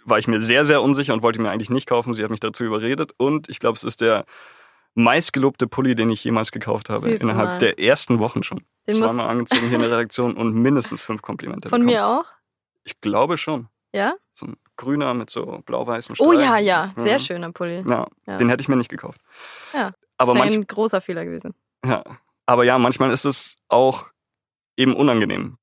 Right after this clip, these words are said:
Speaker 1: wenn's dann irgendwie zu fordernd ist und tatsächlich zu negativ kommt, so, „Das sieht scheiße aus, das ist nichts, was man hören möchte“, und irgendwie mit einem genervten Tonfall.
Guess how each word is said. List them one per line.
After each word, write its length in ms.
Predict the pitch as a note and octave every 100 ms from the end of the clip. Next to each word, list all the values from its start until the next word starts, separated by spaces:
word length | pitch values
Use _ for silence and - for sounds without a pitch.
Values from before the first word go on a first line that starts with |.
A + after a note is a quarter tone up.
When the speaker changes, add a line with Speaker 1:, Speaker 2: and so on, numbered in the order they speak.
| _
Speaker 1:
wenn's 160 | A2 -
dann 120 | -
irgendwie 220 | B2 A#2+
zu 460 | - - C#3+ D#3 D3
fordernd 500 | - C3 C#3+ C3 -
ist 320 | B2+ B2+ -
und 280 | A#2 A2+ - _ _ _
tatsächlich 420 | - A2 B2 C3 -
zu 160 | -
negativ 600 | C3 C3 C#3+ B2+ C3+ B2+
kommt, 320 | - B2 A#2+ A#2
so, 220 | A2+ A2
„Das 160 | A2
sieht 160 | - A2+
scheiße 360 | - A#2 C3+ -
aus, 220 | B2 A#2+
das 180 | - A2
ist 180 | A2 -
nichts, 260 | C3 B2 B2+
was 120 | A#2+
man 140 | A#2
hören 240 | A#2 A#2+ A#2
möchte“, 480 | A2+ - A2+ A2 -
und 440 | A2+ A2 G#2+ - - _ _ -
irgendwie 380 | A2+ A2 A2+
mit 140 | A2+ A2+
einem 160 | A#2 A2+
genervten 500 | A#2 A2+ B2 - A#2+
Tonfall. 560 | B2+ C3 - B2 B2